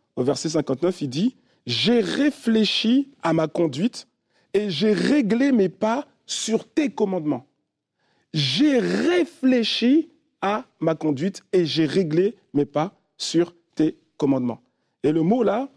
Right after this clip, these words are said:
qui est utilisé par, euh, qui a été, euh, traduit par réfléchir, c'est le mot, euh, hébreu,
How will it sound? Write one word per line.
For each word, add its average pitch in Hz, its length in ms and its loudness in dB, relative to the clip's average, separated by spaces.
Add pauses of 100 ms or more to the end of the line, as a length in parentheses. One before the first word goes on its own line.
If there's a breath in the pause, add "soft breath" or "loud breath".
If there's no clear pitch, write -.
(100)
qui 175 100 -2
est 170 40 2
utilisé 160 420 0
par, 127 260 -2
euh, 120 280 -2 (200 soft breath)
qui 143 80 0
a - 20 2
été, 143 260 2
euh, 117 280 0
traduit 127 280 -6
par 123 140 -6
réfléchir, 127 500 -4 (260 soft breath)
c'est - 180 -2
le 151 100 2
mot, 170 300 2
euh, 135 100 -4
hébreu, 151 440 0